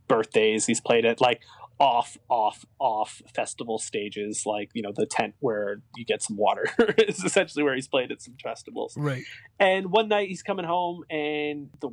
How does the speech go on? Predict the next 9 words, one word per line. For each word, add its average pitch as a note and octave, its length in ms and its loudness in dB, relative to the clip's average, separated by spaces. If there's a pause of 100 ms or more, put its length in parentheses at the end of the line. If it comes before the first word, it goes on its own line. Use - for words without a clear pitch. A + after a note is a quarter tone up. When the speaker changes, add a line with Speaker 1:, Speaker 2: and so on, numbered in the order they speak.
Speaker 1:
world F3+ 300 -2
experiences D3 680 -6
a B2 60 -6
massive C3 400 -4
blackout. G#2 440 -2
It's - 100 -8
a A2 40 -2
worldwide D3+ 480 2
blackout. A#2 540 -2